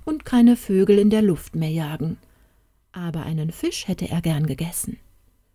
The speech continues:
Da musste die Prinzessin ein Netz stricken. Damit ging er zu einem Teich, der nicht weit von dem Wald lag. Weil ein Nachen darauf war, setzte er sich hinein und warf das Netz.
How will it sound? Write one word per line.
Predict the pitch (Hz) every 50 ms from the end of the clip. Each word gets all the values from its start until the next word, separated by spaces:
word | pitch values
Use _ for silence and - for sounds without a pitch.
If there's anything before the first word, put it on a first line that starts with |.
| _ _ _ _ _ _ _ _ _
Da | - 240 240
musste | 240 285 - - 311 254
die | - 254
Prinzessin | 254 - - 247 240 240 - 175 165 - - 185 202 208
ein | - 208 214 214 220
Netz | 226 202 - - - -
stricken. | - - - 175 165 - - - 104 - - _ _ _ _ _ _ _ _
Damit | - 233 233 233 233 226 -
ging | - 185 175
er | 165 165 165
zu | - - -
einem | - 214 220 233 240
Teich, | 247 - 277 269 214 170 - - - - _ _ _ - -
der | - 190
nicht | 185 175 170 - - -
weit | 156 147 151 - -
von | - - 185 185
dem | 196 202 202 185
Wald | 180 160 165 - _
lag. | 156 151 - - - - - _ _ _ _ _ _ _ _ _ _ _ _ _ _ _ _ _ _ _ _
Weil | - 196 202 202 -
ein | - 202 196 196
Nachen | 202 254 - - 233 196 185
darauf | 170 165 165 160 156 165 165 - -
war, | 170 175 180 185 190 208 - - - _ _ _ _
setzte | - - - 175 165 - - - - 175
er | - 196 190
sich | 185 202 208 -
hinein | - 220 226 240 269 254 196 160 151 160 - -
und | - 233 240 -
warf | 277 294 294 -
das | - 233 208 - -
Netz. | 202 190 165 - - - - - - -